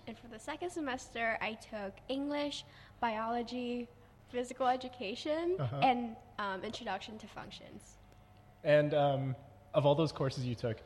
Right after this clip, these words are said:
Speaker 2: what would you say was your favorite?
Speaker 1: I think my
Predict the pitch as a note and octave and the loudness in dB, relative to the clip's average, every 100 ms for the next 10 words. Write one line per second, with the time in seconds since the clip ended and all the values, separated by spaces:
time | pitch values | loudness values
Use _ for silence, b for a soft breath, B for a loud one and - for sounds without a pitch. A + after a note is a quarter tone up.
0 | B - - - E3 D3 C#3 D3+ C3 A2+ | B -20 -16 2 4 6 4 2 2 2
1 | G#2 A2 G#2+ - - - B B B B | 0 -2 -2 -8 -18 -20 B B B B
2 | B - B3+ A#3+ - - C#4+ D4 F4 F4+ | B -6 -6 -6 -16 -6 -4 -2 -4 -6
3 | - B3+ B3 A#3+ A#3+ | -8 -6 -6 -6 -10